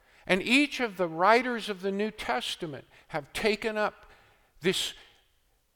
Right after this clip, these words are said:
emblem of the gospel, of God himself.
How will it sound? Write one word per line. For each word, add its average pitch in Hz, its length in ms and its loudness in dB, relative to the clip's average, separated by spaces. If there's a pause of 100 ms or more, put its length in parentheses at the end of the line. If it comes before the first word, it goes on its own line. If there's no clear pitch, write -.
(760)
emblem 214 680 4 (100)
of 156 260 -4 (800)
the 185 100 4
gospel, 202 760 2 (1040)
of 170 180 0
God 269 360 4
himself. 226 1000 0